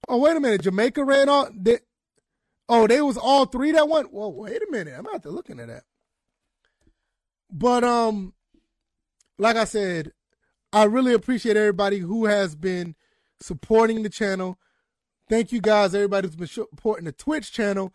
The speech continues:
and the V F Cast channel. You guys have been awesome. I will be streaming over there later. Um,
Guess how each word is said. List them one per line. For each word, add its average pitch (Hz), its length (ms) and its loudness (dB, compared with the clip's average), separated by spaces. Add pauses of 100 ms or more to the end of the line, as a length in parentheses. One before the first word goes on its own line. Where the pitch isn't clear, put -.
(340)
and 330 280 0
the 302 40 -2
V 226 240 -4
F 214 140 -2
Cast 196 380 -6
channel. 190 400 -10 (600)
You 208 200 -4
guys 226 300 4
have 190 120 -4
been 190 160 -4
awesome. 175 420 -6
I 175 120 -2
will 233 240 -2
be 226 140 -4
streaming 226 520 -6
over 202 240 0
there 202 240 2
later. 202 460 0 (520)
Um, 190 680 2